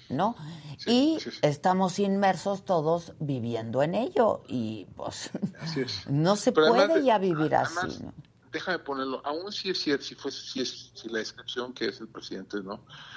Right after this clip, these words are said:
Speaker 2: Eh, fuese correcto, si aún si en efecto, ¿no? Tener un solo grupo dominante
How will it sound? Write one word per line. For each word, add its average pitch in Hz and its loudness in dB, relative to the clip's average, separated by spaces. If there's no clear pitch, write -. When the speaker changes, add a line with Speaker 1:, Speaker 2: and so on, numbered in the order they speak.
Speaker 2:
Eh, 92 -6
fuese - -6
correcto, - -14
si 123 -6
aún 127 -4
si 123 -8
en 104 -10
efecto, - -8
¿no? 113 -10
Tener 117 -8
un 123 -16
solo 117 -4
grupo 110 -6
dominante 113 0